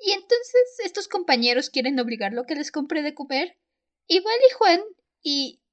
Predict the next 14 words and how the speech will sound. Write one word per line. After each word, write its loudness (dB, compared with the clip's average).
súper 4
inteligente, -2
súper -6
discreto 0
le 2
dice, -4
"Ah, -2
es -6
que -6
te 0
hablan 4
de 0
la 0
profesora". -2